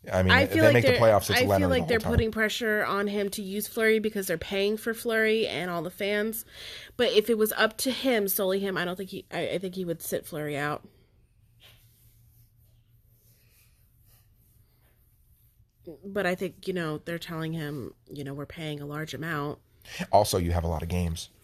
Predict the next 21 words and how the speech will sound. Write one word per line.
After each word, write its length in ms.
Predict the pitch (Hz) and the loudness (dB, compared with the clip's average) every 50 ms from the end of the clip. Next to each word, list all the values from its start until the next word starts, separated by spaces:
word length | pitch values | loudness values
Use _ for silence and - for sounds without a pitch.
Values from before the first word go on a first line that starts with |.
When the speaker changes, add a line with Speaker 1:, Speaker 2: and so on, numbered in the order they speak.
| _ _ _ | _ _ _
Speaker 1:
in 120 | - 90 85 | -4 -2 -2
a 40 | 78 | 0
short 280 | - - 104 95 90 | 0 2 4 4 4
amount 180 | 87 85 80 80 | 4 2 0 0
of 60 | 78 | -2
time. 340 | - 92 85 85 85 87 - - _ _ _ _ _ - | 0 0 2 2 2 0 -2 -6 _ _ _ _ _ -6
And, 160 | 87 87 90 | -4 -2 0
and 200 | 92 87 87 - | 0 2 2 2
Speaker 2:
Mm-hmm. 300 | 190 190 190 180 175 175 | 0 0 -2 -2 -2 -2
Speaker 1:
he, 500 | 185 95 196 196 - - 90 90 - 92 | -2 -2 -2 -4 -6 -10 -14 -12 -6 -2
Leonard, 480 | 98 95 98 101 104 101 98 98 95 - | 2 4 6 6 6 6 4 2 0 -2
Leonard, 480 | 104 95 95 104 120 127 120 107 98 92 | -2 2 4 6 6 6 6 4 2 2
your 120 | 90 92 87 | 2 0 0
boy, 540 | 87 90 101 101 101 90 85 82 87 90 92 | 2 4 4 6 6 6 4 2 0 -2 -2
your 140 | 104 98 95 | -2 0 2
number 320 | 95 95 95 98 95 92 | 2 2 2 2 2 0
one 360 | 92 92 92 92 90 90 87 82 | 0 2 2 2 2 0 -2 -2
star, 440 | - - - - 95 92 90 90 90 | -4 -2 2 6 6 8 6 6 4
needs 260 | 87 95 92 85 - | 0 -2 -2 -4 -6
the 100 | - 80 | -6 -6
rest. 460 | 82 85 82 - - - - - - | -4 -4 -4 -4 -6 -8 -10 -10 -14